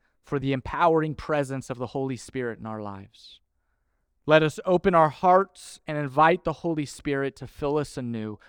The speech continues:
equip us, guide us every single day. God, I pray that we as a church, we will rely on the Spirit's strength, His wisdom, His guidance as we seek to live out these practices and be transformed into the image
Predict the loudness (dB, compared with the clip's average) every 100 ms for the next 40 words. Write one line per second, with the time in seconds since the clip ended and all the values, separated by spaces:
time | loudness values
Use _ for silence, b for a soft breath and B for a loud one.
0 | -12 -12 -2 2 2 2 -2 -4 -12 -2
1 | 2 4 4 2 -2 -6 -8 -8 -8 -12
2 | -12 -12 -12 -14 -18 _ _ _ _ _
3 | _ _ _ 8 10 8 4 2 4 4
4 | 4 0 0 0 2 2 2 -2 -4 -4
5 | -2 -2 0 0 0 -2 0 4 4 4
6 | 2 0 -4 -2 -2 -2 -6 -10 -8 -4
7 | -4 -6 -12 -14 -12 -12 -14 _ -18 _
8 | _ _ _ _ _ -4 -2 4 4 4
9 | 2 2 2 -2 -8 -10 -4 2 4 2
10 | 0 -8 -12 -10 -6 -4 -6 -6 -8 -4
11 | -4 0 0 2 2 0 -8 -6 -6 -6
12 | -12 -12 -10 -10 -14 -14 -8 -6 -6 -8
13 | -6 -4 -4 -6 -10 -14 -12 -12 -10 -10
14 | -8 -8 -8 -14